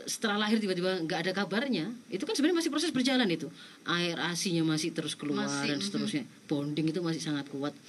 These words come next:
Speaker 1: Itu dia dipaksa untuk menjadi ibu yang tidak lagi, tidak boleh bertanya tentang
Speaker 2: Bayinya.
Speaker 1: anak bayi-bayinya. Itu kan
Speaker 2: Mhm.
Speaker 1: merusak fitrahnya juga.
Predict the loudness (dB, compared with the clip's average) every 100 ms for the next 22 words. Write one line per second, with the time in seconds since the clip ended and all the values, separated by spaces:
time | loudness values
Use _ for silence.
0 | -14 -14 -14 -20 -20 -20 -20 -4 0 2
1 | 4 4 4 2 -2 0 2 2 4 4
2 | 4 0 -2 2 4 4 2 -4 -20 -20
3 | -20 -18 -2 2 2 0 -2 0 2 0
4 | 0 0 2 -2 0 2 2 2 0 -2
5 | -8 -20 -20 -20 -20 -8 0 2 4 4
6 | 4 4 4 2 -2 -6 -6 -2 2 2
7 | 2 0 0 0 4 6 8 6